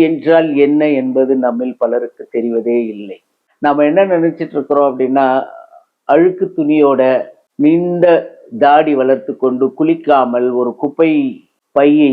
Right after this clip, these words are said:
தன்னுடைய தோளிலே சுமந்து கொண்டு செல்லுகிற ஒருவனுக்கு மனநோய் இருக்கிறது என்று நாம் நினைத்து கொண்டிருக்கிறோம். அல்லது சாலை ஓரத்துல உட்கார்ந்துகிட்டு சிரிச்சுக்கிட்டே இருக்கிற ஒரு ஆளை,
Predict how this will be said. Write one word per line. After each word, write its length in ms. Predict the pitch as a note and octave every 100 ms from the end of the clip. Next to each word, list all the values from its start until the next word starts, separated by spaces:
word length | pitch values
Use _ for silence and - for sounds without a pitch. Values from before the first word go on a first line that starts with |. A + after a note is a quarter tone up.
| A#2+
தன்னுடைய 420 | B2+ B2+ B2 A#2+
தோளிலே 420 | - D3 D3+ D3 C3
சுமந்து 400 | - C#3+ D3+ C#3+
கொண்டு 280 | C#3+ B2+ C3 C3
செல்லுகிற 440 | C3 C#3 C3+ C3 A#2+
ஒருவனுக்கு 560 | B2 B2 A#2+ A2+ - C3
மனநோய் 560 | B2 B2+ C3+ C3 B2
இருக்கிறது 540 | A#2 A2 A2+ A2 A2 A#2+
என்று 280 | A2 - A#2
நாம் 240 | A2+ G#2
நினைத்து 320 | G#2+ A2+ - G#2+
கொண்டிருக்கிறோம். 640 | G2+ F#2+ F2+ _ - - _ _ _ _ _ _ _
அல்லது 400 | B2 D3+ D3+ D3 C#3+ C#3+ - - -
சாலை 360 | D3+ D3+ E3
ஓரத்துல 480 | C#3+ C3+ C3 B2+ B2
உட்கார்ந்துகிட்டு 560 | - C3 B2 A#2+ G#2+ A#2+ A#2
சிரிச்சுக்கிட்டே 540 | G#2+ B2 - B2+ A#2 C3
இருக்கிற 300 | B2 - A#2
ஒரு 180 | A2+ A2+
ஆளை, 300 | A2+ A2+ A#2